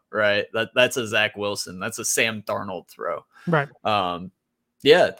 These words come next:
Speaker 1: I mean, we have made, like, Pat Mahomes looked awful when we played him. Josh Allen looked awful when we, we played him. And that's even with Pat going up <laughs> seventeen nothing to start that game, right?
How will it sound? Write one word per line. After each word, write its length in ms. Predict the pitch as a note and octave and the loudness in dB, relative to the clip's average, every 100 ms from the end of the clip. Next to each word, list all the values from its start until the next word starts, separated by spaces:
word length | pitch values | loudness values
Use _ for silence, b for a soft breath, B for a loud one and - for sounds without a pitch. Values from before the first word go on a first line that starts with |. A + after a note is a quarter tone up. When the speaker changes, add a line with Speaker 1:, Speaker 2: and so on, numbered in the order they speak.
| - | -2
Speaker 1:
I 100 | A#2 | 0
mean, 360 | A#2+ A#2 A2 - _ | 0 -6 -10 -16 _
we 260 | G#2 C3 A#2 | -6 -4 0
have 220 | A#2+ C3 | 0 0
made, 300 | G#2+ G#2+ - B2 | -2 -2 -4 -2
like, 300 | A2+ G2 _ _ _ | -2 -2 _ _ _
Pat 160 | E3 A3+ | 2 4
Mahomes 440 | D3+ B2+ C#3+ A2+ | 4 0 -4 -4
looked 260 | G2+ G#2+ - - | -6 -6 -6 -4
awful 420 | A2 A#2 G2 F#2 | 0 0 -2 -6
when 140 | F2 | -6
we 140 | F2 F2+ | -8 -10
played 300 | - D#2 F2+ | -8 -8 -8
him. 260 | D2 F#2+ - _ - | -12 -14 -20 _ -6
Josh 300 | B2 D3+ - | 2 2 2
Allen 300 | C3 C#3 A2+ | -2 -4 -4
looked 220 | G#2 G#2 _ G2+ | -8 -10 _ -2
awful 380 | G#2+ A#2 G2+ | 0 0 -4
when 140 | F2+ E2+ | -10 -10
we, 180 | E2+ F2 - A#2 - | -14 -16 -20 -18 -14
we 120 | F#2+ | -12
played 260 | - F#2+ | -8 -6
him. 140 | F2+ G2 | -6 -4
And 80 | C3 | -2
that's 260 | D#3 - | -2 -2
even 240 | G3 G3+ E3+ | -2 0 0
with 200 | C#3 - | 0 2
Pat 260 | C#3+ C#3+ | 4 4
going 240 | B2+ B2+ B2 | 2 0 -2
up 120 | B2 | -2
<laughs> 0 | |
seventeen 520 | C#3 C3 A#2 - C3 | -2 -2 -4 -2 -2
nothing 300 | A#2+ B2 B2 | -4 -6 -6
to 80 | G#2 | -8
start 300 | - A2+ G2 | -4 -4 -2
that 200 | F#2+ E2+ | -4 -4
game, 260 | G2+ G2 E2+ | -8 -10 -8
right? 360 | F2 G2+ - | -4 -4 -6